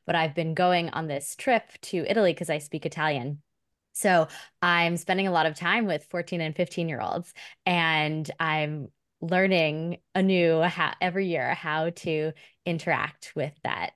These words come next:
older child and the adolescent. And sometimes,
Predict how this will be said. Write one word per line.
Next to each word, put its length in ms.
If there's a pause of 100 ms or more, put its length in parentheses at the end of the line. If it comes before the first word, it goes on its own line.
(120)
older 300
child 500
and 80
the 40
adolescent. 440
And 160
sometimes, 600